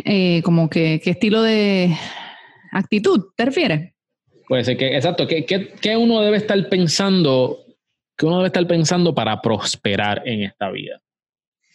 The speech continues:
Speaker 2: ¿Qué mentalidad, qué mindset, qué actitud uno debe de tener para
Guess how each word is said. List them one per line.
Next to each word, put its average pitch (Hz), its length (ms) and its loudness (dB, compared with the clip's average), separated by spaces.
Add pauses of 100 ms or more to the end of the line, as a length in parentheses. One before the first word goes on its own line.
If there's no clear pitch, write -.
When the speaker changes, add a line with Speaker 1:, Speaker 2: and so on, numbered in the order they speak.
(280)
Speaker 2:
¿Qué 143 100 -4
mentalidad, 123 680 0
qué 147 120 -2
mindset, 131 960 0 (260)
qué 113 100 -2
actitud 147 680 0
uno 135 220 2
debe 123 200 2
de 117 160 0
tener 110 380 -2
para 98 400 -4